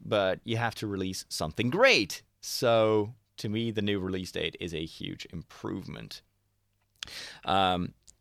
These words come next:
a-, again, it shows his commitment to delivering, uh, a great movie and not just an, not just an okay movie. And, uh, uh, the, the release date, uh,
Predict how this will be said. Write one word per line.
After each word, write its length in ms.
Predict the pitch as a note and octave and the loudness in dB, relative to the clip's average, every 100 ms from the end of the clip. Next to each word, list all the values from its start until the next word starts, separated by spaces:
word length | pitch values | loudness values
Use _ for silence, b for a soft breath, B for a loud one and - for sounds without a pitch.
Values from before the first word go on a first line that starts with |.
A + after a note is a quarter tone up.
| _ | _
a-, 380 | - - - D#3 | -12 -10 -2 0
again, 360 | E3+ F3+ A#3+ C#3+ | 2 6 6 6
it 120 | B2 | 4
shows 320 | - E3+ D#3+ | 6 6 6
his 160 | D3+ C3 | 4 2
commitment 500 | C#3+ B2+ F2 G#2 G#2 | 2 2 2 2 0
to 220 | - A2 | 0 0
delivering, 800 | G#2 G#2 A2 G2 F#2 F2+ F2 E2+ - - | 2 4 4 4 0 0 0 -4 -8 -2
uh, 340 | E2+ D#2 D2+ - | 0 0 -2 -6
a 80 | |
great 440 | G#2+ - F#2+ F#2+ F2 | -6 -2 4 4 2
movie 360 | F2 E2 E2 | -2 -2 -2
and 180 | D#2+ F#2 | -2 0
not 200 | G#2+ G#2+ | 2 0
just 280 | F#2+ F#2 - | 0 -2 -2
an, 140 | F#2 - | -6 -4
not 240 | G2+ A2+ | 0 0
just 240 | A2 G2+ G#2 | 0 -4 -4
an 80 | |
okay 360 | F2 E2+ - F#2+ | -4 -4 -4 -4
movie. 420 | F2+ E2+ E2 G#2+ - _ b b b b b b | -4 -6 -8 -12 -14 _ b b b b b b
And, 420 | - F2+ E2+ E2+ | -6 -4 -2 -2
uh, 500 | E2+ E2 E2 E2 - - | -2 -2 0 -2 -2 -4
uh, 240 | - - - - - | -4 -4 -6 -10 -6
the, 140 | - - | -6 -2
the 200 | G2 G2 | 0 2
release 440 | G#2 A2+ C#3 D3 | 2 2 0 0
date, 380 | B2+ A#2 G#2+ - _ _ _ _ - | 6 6 6 0 _ _ _ _ -14
uh, 120 | A#2+ | -12